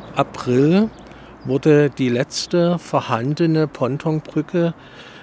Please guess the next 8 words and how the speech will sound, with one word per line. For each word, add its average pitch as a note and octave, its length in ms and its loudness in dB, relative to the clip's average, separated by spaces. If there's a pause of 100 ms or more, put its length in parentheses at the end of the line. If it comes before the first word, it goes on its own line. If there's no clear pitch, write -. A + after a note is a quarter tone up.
(120)
gesprengt, - 1120 -2 (240)
auf C3 180 -4
der C3 300 2
sich - 460 -6 (300)
Flüchtlinge C3 640 -2
befanden. G#2+ 680 -6 (560)
So C3 220 -2
gegen C3 480 -2